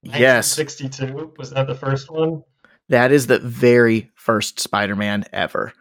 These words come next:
Speaker 1: That is where it all started. Um, we're going through today some of,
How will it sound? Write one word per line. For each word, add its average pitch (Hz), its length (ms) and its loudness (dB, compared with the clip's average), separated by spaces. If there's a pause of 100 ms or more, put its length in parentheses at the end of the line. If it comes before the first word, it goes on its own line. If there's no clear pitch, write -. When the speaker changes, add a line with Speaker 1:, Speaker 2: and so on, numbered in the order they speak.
(140)
Speaker 1:
That 113 200 0
is 117 180 2
where 110 240 0
it - 140 -2
all 113 240 4
started. 123 720 2
Um, 107 320 0 (380)
we're 123 160 2
going 156 300 6
through 147 380 2
today 120 480 2
some - 260 0
of, 117 260 -2